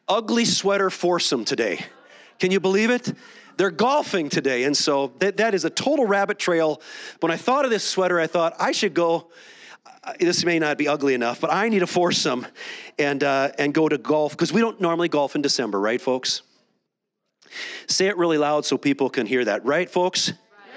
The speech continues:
Yeah, okay, 'cause we live in Wisconsin. A week ago, it was five degrees when we got up on <laughs> Monday morning. This is, this is crazy, isn't it? Okay, back to my point. I just love that song, though, don't you? I mean, oh, man, that, I, we could sing that every Sunday as far as I'm concerned,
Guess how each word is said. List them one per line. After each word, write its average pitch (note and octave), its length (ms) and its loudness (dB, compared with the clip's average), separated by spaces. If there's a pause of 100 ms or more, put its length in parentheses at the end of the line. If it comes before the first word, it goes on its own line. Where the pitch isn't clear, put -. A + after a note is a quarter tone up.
(380)
Yeah, B2+ 240 2
okay, B2 180 -2
'cause C#3+ 180 0
we G#3 120 4
live G#3+ 140 2
in D#3 80 2
Wisconsin. D3+ 580 0
A A2+ 100 -2
week D#3+ 220 0
ago, C3+ 240 0
it C3+ 40 -2
was A#2+ 140 -4
five C#3 300 -2
degrees B2+ 400 2
when A#2 100 0
we A2+ 100 2
got A2+ 220 0
up A2+ 160 -2 (320)
on B2 120 0
<laughs> - 40 2
Monday A#3+ 240 2
morning. F3 420 0 (440)
This F3+ 220 2
is, C#3+ 340 0
this D3+ 180 0
is C3+ 100 0
crazy, C3+ 340 0
isn't C3 140 0
it? G#3 60 4
Okay, E3+ 220 -2 (260)
back D#3 220 -4
to D3 60 -4
my A#2 100 0
point. G#2 400 -6
I G3 100 0
just D3+ 180 -2
love E3+ 180 2
that D3 140 0
song, D3 360 0
though, B2+ 80 2
don't F#3+ 280 0
you? G3 220 2 (340)
I E3 140 0
mean, E3 300 2
oh, E3 240 0
man, C#3+ 300 -2
that, E3+ 260 -4 (100)
I, D#3+ 240 0 (140)
we F#3 100 2
could D#3 140 -2
sing E3 300 0
that D#3 340 -2
every D#3+ 240 0
Sunday D3 380 0
as A#2 100 0
far B2 160 0
as A#2 80 -2
I'm B2 160 0
concerned, A2+ 480 -2